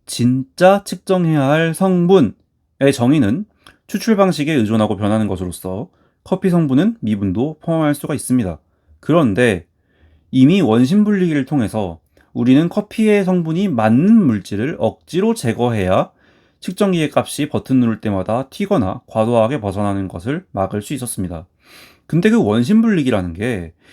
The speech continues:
이천육백 배의 중력을 십 분 동안 가하는 아주 극단적인 환경이었단 말이죠.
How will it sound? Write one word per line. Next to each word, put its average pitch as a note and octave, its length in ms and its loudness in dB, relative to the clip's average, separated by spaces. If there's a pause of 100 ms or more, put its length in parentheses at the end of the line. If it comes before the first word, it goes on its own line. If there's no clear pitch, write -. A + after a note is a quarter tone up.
(180)
이천육백 F#3 720 0
배의 D#3+ 220 -4
중력을 A2 720 -2 (320)
십 - 240 -8
분 A#3+ 200 2
동안 A3 280 0
가하는 A2 520 -4 (360)
아주 F3 200 -2
극단적인 G3 540 0
환경이었단 B2 460 0
말이죠. F2+ 400 -8